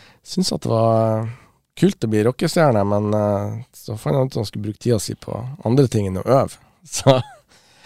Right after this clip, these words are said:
nei, det, det, jeg vet ikke helt, eh,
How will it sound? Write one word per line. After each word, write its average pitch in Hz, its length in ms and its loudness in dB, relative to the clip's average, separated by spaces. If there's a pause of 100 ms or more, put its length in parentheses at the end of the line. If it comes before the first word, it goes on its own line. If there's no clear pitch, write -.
(320)
nei, 120 220 -4
det, 113 180 0 (400)
det, 113 180 -4 (300)
jeg 127 180 4
vet 165 140 -2
ikke 143 140 -4
helt, - 220 -12
eh, 110 420 0